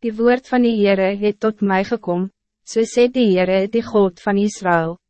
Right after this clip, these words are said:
ek beskou die ballingen van Juda wat ek vir hulle beswil uit hierdie plek uit na Galdeerland toegestuur het, as net so goed as hierdie goeie vye. Vir hulle beswil sal ek my oog oor hulle hou en ek sal hulle na hierdie land toe terugbring.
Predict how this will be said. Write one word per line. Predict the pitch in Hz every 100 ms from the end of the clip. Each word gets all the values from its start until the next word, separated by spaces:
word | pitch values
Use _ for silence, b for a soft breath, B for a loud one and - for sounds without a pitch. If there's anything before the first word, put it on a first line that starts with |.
| _ _
ek | 190 196
beskou | 220 - - 214 170
die | 202 202
ballingen | 202 220 240 214
van | 196 214 190
Juda | 185 202 190 175 185
wat | 190 -
ek | 240 233
vir | 214
hulle | 196 196
beswil | 190 196 - 262 254
uit | 196 185
hierdie | 190 196 214
plek | 202 190 185
uit | 175 175 175
na | 185
Galdeerland | 190 208 208 196 190 180 175 170 170
toegestuur | 190 185 196 - 202 190 170
het, | 165 165 _ -
as | 190 -
net | 214 240
so | - 214 214 -
goed | 240 220 190
as | 180
hierdie | 185 185 196 208
goeie | - 180 180 185
vye. | - 180 170 170 180 _ _ _ _ _ _ -
Vir | 247
hulle | 262 269
beswil | 226 - 285 277
sal | 277
ek | 240 233
my | 247 220
oog | 214 202 202
oor | 196
hulle | 190 185
hou | 175 175
en | 196 196
ek | 220 -
sal | 226 202
hulle | 190
na | 180
hierdie | 180 185 202 208
land | 190 180 -
toe | 190
terugbring. | 190 185 175 - 175 165